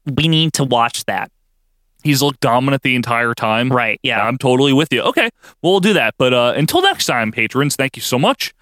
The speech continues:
Speaker 2: Check out, um, everything else we bec-,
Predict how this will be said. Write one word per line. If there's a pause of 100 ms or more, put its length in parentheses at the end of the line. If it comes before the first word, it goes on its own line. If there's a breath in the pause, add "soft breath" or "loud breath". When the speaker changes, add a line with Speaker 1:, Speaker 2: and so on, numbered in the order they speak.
(300 loud breath)
Speaker 2:
Check
out,
um,
everything
else
we
bec-,